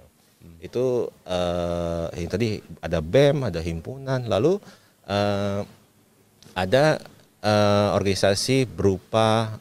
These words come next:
Speaker 2: unit kegiatan mahasiswa itu seperti, eh, di bidang keagamaan ya. Jadi ada namanya U K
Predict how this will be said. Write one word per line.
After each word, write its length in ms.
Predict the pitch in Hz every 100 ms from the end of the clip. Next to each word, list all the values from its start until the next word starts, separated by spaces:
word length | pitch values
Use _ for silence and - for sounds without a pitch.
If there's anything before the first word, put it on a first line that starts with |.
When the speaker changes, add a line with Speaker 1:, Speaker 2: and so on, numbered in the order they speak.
| -
Speaker 2:
unit 220 | 95 98
kegiatan 440 | - 82 87 - 87
mahasiswa 640 | 87 85 87 78 82 76
itu 200 | 69 82
seperti, 800 | 107 - - 78 - 104 117 113 113 - _ _ -
eh, 520 | 85 82 80 80 80
di 200 | 78 87
bidang 360 | 78 80 92 90
keagamaan 800 | - 78 80 78 76 78 80 76
ya. 160 | 71 69 -
Jadi 240 | 78 82 76
ada 320 | 73 76 73
namanya 340 | 71 73 82
U 120 | - 78
K 220 | -